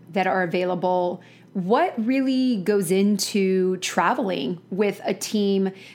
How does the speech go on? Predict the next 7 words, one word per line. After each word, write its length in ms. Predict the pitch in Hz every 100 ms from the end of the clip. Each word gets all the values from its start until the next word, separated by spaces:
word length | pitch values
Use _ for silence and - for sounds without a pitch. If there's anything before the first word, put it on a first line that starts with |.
| -
especially 500 | 233 - 302 302 359
when 600 | 320 202 214 208 208 202 -
you're 320 | 196 208 208
on 400 | 185 190 196 196
that 400 | 170 180 - -
contractual 800 | - 202 - 202 220 - 220 202
basis 800 | 170 190 185 - 196 185 175 -